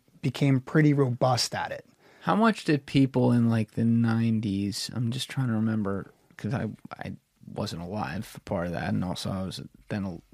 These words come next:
Speaker 2: very little kid
Speaker 1: Yeah.
Speaker 2: in the late nineties, so I didn't know anything. But, like, do people, was there ex-, I, I know there were obviously scientists who've been looking at this for years and years and years. I'm not naive, but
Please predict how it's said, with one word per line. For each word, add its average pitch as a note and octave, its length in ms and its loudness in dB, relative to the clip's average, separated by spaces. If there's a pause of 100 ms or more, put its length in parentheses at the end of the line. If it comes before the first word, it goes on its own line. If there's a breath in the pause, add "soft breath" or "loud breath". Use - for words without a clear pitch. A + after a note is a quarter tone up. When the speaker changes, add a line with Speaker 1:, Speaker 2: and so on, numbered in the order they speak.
(180)
Speaker 2:
very A2 320 2
little G2+ 260 -6
kid - 380 -2 (140)
Speaker 1:
Yeah. B2+ 160 4 (140)
Speaker 2:
in A2+ 60 0
the A2 60 2
late G2 220 -2
nineties, G2 400 -2
so F#2+ 120 -4
I F#2 100 -2
didn't D#2 160 -4
know G2+ 160 0
anything. E2+ 320 -4
But, F#2+ 80 -2
like, G2+ 260 -2 (800 soft breath)
do C3 80 0
people, B3+ 560 4 (1700)
was D3+ 240 8
there F3 240 8
ex-, - 420 0
I, C#3+ 160 6
I D3 100 8
know F3+ 220 10
there F#3 140 10
were D3 120 8
obviously B2+ 440 6
scientists A#2+ 540 6
who've A#2 120 6
been B2 160 4
looking A#2 240 4
at A#2 80 0
this A2 180 0
for - 200 -2
years A#2 420 4
and G#2+ 160 -4
years G#2 240 -4
and G#2 160 2
years. G2+ 300 0
I'm A2+ 120 2
not G2+ 160 0
naive, G2+ 500 -2
but B2+ 180 0